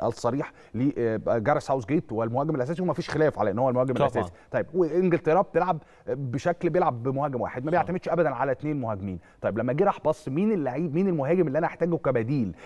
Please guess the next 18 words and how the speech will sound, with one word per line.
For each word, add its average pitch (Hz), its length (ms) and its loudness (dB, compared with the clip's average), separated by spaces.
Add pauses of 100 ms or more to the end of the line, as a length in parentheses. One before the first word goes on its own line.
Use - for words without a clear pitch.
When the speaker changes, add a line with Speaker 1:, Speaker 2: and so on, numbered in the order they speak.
(120)
Speaker 1:
مين 190 160 4
اللي 160 140 4
بينزل 160 240 0
عدد 151 280 0
دقائق 151 280 0
قليله 127 340 2
ومع 123 420 2
ذلك 160 220 2
بيسجل 123 540 -2
ولا 113 240 0
زال 156 200 2 (240)
محتفظ 127 340 -6
وعنده 185 260 4
خبرات 151 400 0
كمنتخب 135 460 -4
انجليزي 139 360 -4
بشكل - 280 -4
اكبر، 165 260 0